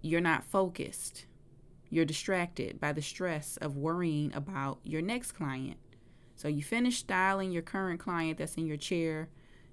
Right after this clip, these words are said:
you process her payment, and you send her on her merry way.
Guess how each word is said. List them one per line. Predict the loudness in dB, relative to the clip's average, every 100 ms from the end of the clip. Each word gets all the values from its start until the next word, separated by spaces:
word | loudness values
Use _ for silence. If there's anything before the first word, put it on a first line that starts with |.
| -6
you | -4
process | 4 4 4 2 0 2
her | -2
payment, | 0 0 0 0 -2 -2 0
and | 2 2
you | 2
send | 0 0 0 2
her | 2
on | 0
her | 0
merry | -2 -2 -4
way. | -4 -6 -8